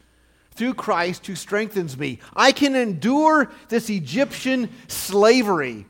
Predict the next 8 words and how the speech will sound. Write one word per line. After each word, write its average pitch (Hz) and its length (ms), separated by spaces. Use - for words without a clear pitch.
this 190 320
alienation 254 840
from 180 240
my 160 180
home 214 480
and 156 100
my 151 180
family 208 760